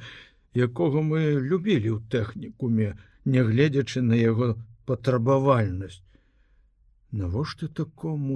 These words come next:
старому працаваць у немцаў, ды яшчэ ўзначальваць аддзел аховы здароўя? Чыё здароўе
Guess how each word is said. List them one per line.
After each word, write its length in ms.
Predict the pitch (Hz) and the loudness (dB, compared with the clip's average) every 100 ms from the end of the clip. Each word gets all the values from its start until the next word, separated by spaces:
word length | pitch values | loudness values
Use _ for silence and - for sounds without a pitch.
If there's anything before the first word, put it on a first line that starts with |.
| 117 | -6
старому 600 | - 135 131 151 143 123 | -2 0 2 0 -2 -2
працаваць 640 | 131 117 - 117 147 147 127 | -4 -6 -4 -2 -2 -4 -4
у 80 | |
немцаў, 560 | 107 120 170 135 - 123 | 0 0 0 -2 -4 -4
ды 160 | 107 131 | 0 -2
яшчэ 320 | 113 120 160 123 | -2 -2 0 0
ўзначальваць 880 | 107 131 - - 165 143 143 - | -2 -2 -2 -2 0 2 0 0
аддзел 480 | 131 104 127 165 143 - - _ _ _ 151 | -4 -4 2 4 4 -2 -20 _ _ _ -4
аховы 400 | 139 170 156 143 | -4 0 2 2
здароўя? 720 | 117 175 160 117 90 87 - _ _ _ _ _ - - _ _ _ _ - | 0 -2 0 0 -2 -12 -16 _ _ _ _ _ -20 -20 _ _ _ _ -14
Чыё 440 | - 117 131 190 160 | -4 0 2 2 0
здароўе 960 | 151 - 196 190 190 123 92 95 101 | -4 -4 0 2 2 2 0 -2 -4